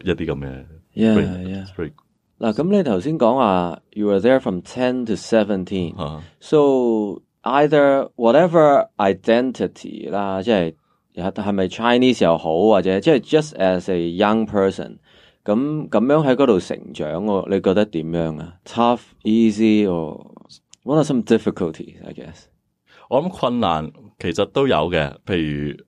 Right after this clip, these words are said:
Speaker 1: 呃，最開頭係英文啦，最開頭我諗同嚟加拿大嗰啲細路仔應該都一樣，即係如果你喺香港過嚟，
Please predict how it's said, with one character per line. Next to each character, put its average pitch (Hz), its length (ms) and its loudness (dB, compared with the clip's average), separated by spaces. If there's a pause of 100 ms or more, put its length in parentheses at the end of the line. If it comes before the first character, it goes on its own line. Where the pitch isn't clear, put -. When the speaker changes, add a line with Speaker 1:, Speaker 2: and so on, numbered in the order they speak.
(120)
Speaker 1:
呃， 76 520 -6
最 107 260 2
開 123 200 -2
頭 117 180 -6
係 76 100 -4
英 95 260 -4
文 73 200 -4
啦， 78 260 -10 (340)
最 85 160 -4
開 101 160 -4
頭 71 220 -8 (180)
我 87 160 2
諗 120 120 -2
同 76 280 -4 (380)
嚟 73 500 -4
加 127 140 2
拿 92 80 2
大 78 120 0
嗰 80 120 0
啲 101 120 -4
細 92 140 -2
路 78 80 0
仔 78 140 -2
應 87 80 -2
該 107 180 -4
都 98 80 -10
一 107 160 -2
樣， 80 400 -2
即 92 100 2
係 90 120 0
如 82 100 -2
果 90 100 0
你 90 60 0
喺 95 80 -4
香 104 140 -4
港 90 160 -4
過 82 260 0
嚟， 71 160 -4